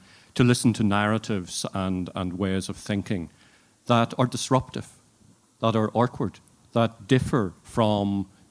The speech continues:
the neatly packaged language that I might prefer as a scholar and that many people in this room might prefer as a, as a practitioner. So one of the things that I, I welcome from this project is the disruption that it has caused in, in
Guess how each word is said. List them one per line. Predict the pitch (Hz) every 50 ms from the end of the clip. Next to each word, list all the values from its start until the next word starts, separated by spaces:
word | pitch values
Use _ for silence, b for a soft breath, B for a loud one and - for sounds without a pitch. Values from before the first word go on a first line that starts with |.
| _
the | - 113
neatly | 107 107 117 107 - - 113 104
packaged | - - - 98 95 - - 92 80 - -
language | 101 95 92 98 98 92 101 101 92 80 - -
that | - 87 - - -
I | 101 98 104
might | 120 117 113 107 107 -
prefer | - 98 - - 92 87 87 87
as | 80 -
a | - 98
scholar | - - 92 95 92 92 95 95 92 92
and | 92 90 92 85
that | 90 87 - - -
many | - - 101 95 92 92
people | 85 - 101 98 - 98 90
in | 92 95
this | 98 104 - -
room | - 98 92 90 90 87 b b b b -
might | 92 90 85 -
prefer | - 92 - - 95 87 87 90 87 90 90 -
as | 95 90 82 - 110
a, | - - -
as | - 92 90 -
a | 95
practitioner. | - - 87 - _ - - 90 - - 104 90 80 80 b b b b -
So | - - 101 92
one | 90 - - 104 101 104 107 104
of | 98 -
the | -
things | - - 101 92 82 -
that | 95 82
I, | 87 82 82 85 b b b b b b -
I | -
welcome | 92 90 98 101 110 120 - - 117 110
from | - - 92 87
this | 82 80 - -
project | _ - 87 85 87 - 90 85 - - b b b b b b b b _
is | - 123 117 -
the | - 123
disruption | - - 117 - - 127 120 - - - - 98 98 - _ _ _
that | - 98 98
it | 104 95 -
has | 101 95 -
caused | - - 104 92 92 90 92 - -
in, | 98 98 95 85 85
in | - - 92 90 90 87 87 82